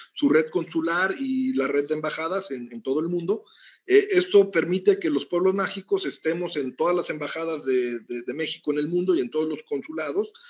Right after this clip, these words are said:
y que si cualquier agente de viajes o interesado se acerca a la embajada del país don-, donde, donde se encuentre, eh, puede tener información sobre los pueblos mágicos.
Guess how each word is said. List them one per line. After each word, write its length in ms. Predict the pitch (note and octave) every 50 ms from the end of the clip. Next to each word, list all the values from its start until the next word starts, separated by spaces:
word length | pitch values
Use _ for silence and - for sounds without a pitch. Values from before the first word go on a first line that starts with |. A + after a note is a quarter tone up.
| - - - _
y 200 | - C#3 C3+ C3+
que 160 | - D3 C#3 C3+
si 200 | - - D#3 C#3+
cualquier 320 | - D3+ C#3+ C#3+ - F#3+ F#3+
agente 320 | F3+ F#3+ G3 F#3+ F#3+ F#3
de 100 | E3 D#3
viajes 480 | D3+ E3 E3+ F3 F#3 F3+ - E3 C#3+ -
o 60 | D3
interesado 540 | C3+ C3+ D3 C#3 C#3 - E3+ F3 F3+ E3+ D3
se 100 | - C#3+
acerca 340 | C3 - F3 F3+ F3 - D#3+
a 20 |
la 60 | D#3
embajada 580 | C#3 C#3 C#3+ B2+ - D#3 E3 D#3+ D3+ C#3 B2 - _ _ _ _ _ _ -
del 160 | C3+ C3+ C3
país 360 | - D3+ D3+ F3 F3+ E3+ D3+
don-, 180 | D#3 C#3+ C3+ C3
donde, 320 | C3+ C3 C3 C3 C3+ C3 C3
donde 240 | - C3+ C3+ C#3 C#3
se 100 | C#3 D3+
encuentre, 600 | C#3+ C#3 - F3 F3+ F3+ - G3 G3 E3 D3 C#3
eh, 40 | C3+ C3+ -
puede 220 | D#3+ D#3+ E3+ E3+
tener 320 | D3+ - D3+ D3 D#3 E3 D#3+
información 500 | D3+ - D#3 C#3+ B2+ B2+ - - - -
sobre 220 | D3+ C#3 C3+ B2+
los 80 | A#2+ -
pueblos 220 | - D3 C#3+ D3
mágicos. 420 | D#3 E3 - - - - G3 F#3+